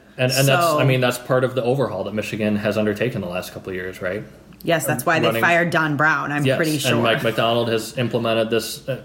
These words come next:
Speaker 1: you know, I mean, Mike Macdonald last year implemented this zone-heavy system with a lot of, like, cover three, cover seven type of stuff, and they've carried that over this year, and this is gonna be the first really big test of that.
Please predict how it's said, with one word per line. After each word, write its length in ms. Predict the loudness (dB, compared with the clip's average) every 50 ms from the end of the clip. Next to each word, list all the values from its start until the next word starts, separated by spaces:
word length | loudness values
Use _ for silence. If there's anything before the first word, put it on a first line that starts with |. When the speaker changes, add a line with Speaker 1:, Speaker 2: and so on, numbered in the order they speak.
| -14 -12
Speaker 1:
you 80 | -10 -8
know, 180 | -6 -6 -6 -4 -4
I 60 | -2
mean, 300 | 0 0 0 0 -2 -2 0
Mike 180 | 0 0 0
Macdonald 340 | 0 0 2 2 2 2 2
last 300 | 0 0 0 0 -2 -4
year 120 | -6 -4 -4
implemented 560 | -4 -4 -2 0 0 0 -2 -2 -4 -4 -2
this 320 | -2 -2 -4 -6 -10 -12 -14 -18 -20 -20 -20 -20 -12 -8 -6
zone-heavy 680 | -2 0 0 2 2 0 0 0 -2 -2 0 0 0 -2
system 500 | -2 -4 -4 -4 -2 -2 0 0 0 0
with 160 | 0 -2 -2
a 80 | -2 -2
lot 260 | -2 0 0 0 0
of, 180 | 0 0 -2 -2
like, 260 | -4 -4 -4 -8 -8
cover 280 | -4 -4 -2 -2 -2
three, 420 | -4 -4 -4 -2 -2 0 0 -2 -4
cover 440 | -6 -6 -4 -2 0 0 0 -2 -4
seven 560 | -6 -10 -14 -8 -4 -2 -2 -2 -2 -4 -4
type 220 | -4 -4 -4 -4
of 100 | -6 -6
stuff, 420 | -4 -2 0 0 0 -2 -4 -8 -16 -20 -20 -20 -20 -20 -20 -20 -20 -20 -20 -20 -20 -20 -14 -8 -4
and 120 | -2 -2
they've 120 | -2 -2
carried 240 | -2 -2 0 0 2
that 120 | 2 2 2
over 160 | 2 0 0
this 200 | -2 -4 -6 -6
year, 400 | -6 -4 -4 -4 -6 -6 -8 -12 -16 -20 -20 -16 -10
and 140 | -4 -2 -2
this 140 | -2 -2 -4
is 60 | -4
gonna 140 | -2 -2 0
be 120 | 0 0
the 140 | 0 -2 -2
first 340 | -2 -2 -2 -2 -2 -4 -2
really 220 | 0 0 0 0
big 200 | 0 -2 -2 -2
test 280 | -2 -4 -4 -4 -4 -6
of 100 | -6 -6
that. 240 | -6 -8 -8 -10